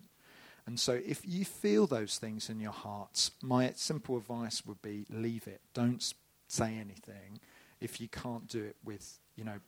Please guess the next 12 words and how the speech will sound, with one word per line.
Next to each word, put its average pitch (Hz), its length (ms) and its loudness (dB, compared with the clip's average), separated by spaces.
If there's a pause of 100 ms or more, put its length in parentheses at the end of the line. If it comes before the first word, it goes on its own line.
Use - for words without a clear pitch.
(240)
pretty - 260 -4
good 104 200 -10
motives. 98 760 -4 (460)
And 104 280 -6
perhaps, - 640 0 (920)
uh, 107 360 -2 (880)
invite 123 640 0
it 113 120 -2
into 117 300 -6
your 110 140 -4
own 110 160 -4
life 101 240 -8